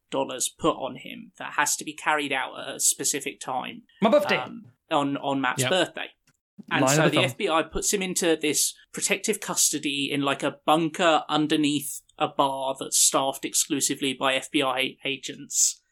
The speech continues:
Speaker 1: I think the justification
Speaker 2: Fucking hell.
Speaker 1: there is, is it's something to do with prohibition.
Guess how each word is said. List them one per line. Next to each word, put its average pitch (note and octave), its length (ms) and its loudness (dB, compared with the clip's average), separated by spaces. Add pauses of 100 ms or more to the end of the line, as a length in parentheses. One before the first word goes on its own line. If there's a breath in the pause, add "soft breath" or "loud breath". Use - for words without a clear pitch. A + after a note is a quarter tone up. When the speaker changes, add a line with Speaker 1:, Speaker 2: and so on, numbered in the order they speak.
(160)
Speaker 1:
I - 80 -10
think G#3 240 0
the G3+ 60 -4
justification D#3+ 540 0
Speaker 2:
Fucking C3+ 160 2
hell. C#3+ 60 2
Speaker 1:
there C#3+ 80 -2
is, C#3 120 -6
is C#3 120 -8
it's - 180 -4
something D#3 520 0
to D3+ 120 0
do C#3+ 300 -2
with C3+ 200 -4
prohibition. C3+ 840 -2